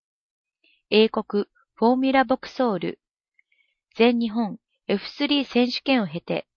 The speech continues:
千九百九十八年から国内最高峰の自動車レース、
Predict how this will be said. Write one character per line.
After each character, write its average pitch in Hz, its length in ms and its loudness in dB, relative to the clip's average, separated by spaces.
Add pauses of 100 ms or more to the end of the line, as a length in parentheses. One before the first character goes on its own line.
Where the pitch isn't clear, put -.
(680)
千 294 180 2
九 247 220 -4
百 202 260 -6
九 254 220 -2
十 202 160 -4
八 175 320 -8
年 226 180 -2
か 175 120 -8
ら 170 160 -2 (640)
国 - 280 -4
内 269 160 4
最 220 260 0
高 262 240 4
峰 180 280 -6
の 170 200 -8 (140)
自 190 100 -4
動 240 160 4
車 262 160 2
レ 247 120 2
ー 202 80 -2
ス、 - 280 -6